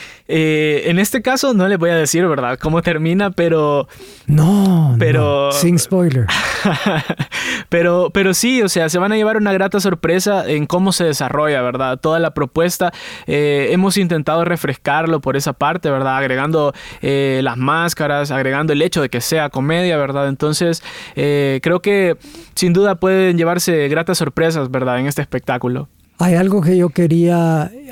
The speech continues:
Speaker 2: ahonda-, en lo que quería ahondar un poco también, es el hecho de teatro conjunto, porque teatro conjunto es uno de los grupos independientes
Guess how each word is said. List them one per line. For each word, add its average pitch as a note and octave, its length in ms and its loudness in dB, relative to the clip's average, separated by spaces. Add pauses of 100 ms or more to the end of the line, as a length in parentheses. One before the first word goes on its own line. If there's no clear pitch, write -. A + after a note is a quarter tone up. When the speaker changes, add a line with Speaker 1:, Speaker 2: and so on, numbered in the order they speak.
Speaker 2:
ahonda-, D3 560 2
en C#3+ 220 2
lo C#3+ 80 2
que C3 160 -2
quería D3+ 300 2
ahondar D#3 380 2
un D#3+ 140 4
poco D#3+ 320 0
también, D3+ 640 2
es D#3+ 280 0
el D3+ 140 2
hecho E3 380 2
de D#3 160 2
teatro D3 460 0
conjunto, D#3+ 760 2
porque D3 320 0
teatro C#3 380 0
conjunto E3+ 640 2
es D#3 400 0
uno F3+ 380 2
de E3 120 2
los D3 220 0
grupos D#3+ 420 0
independientes D3+ 1080 2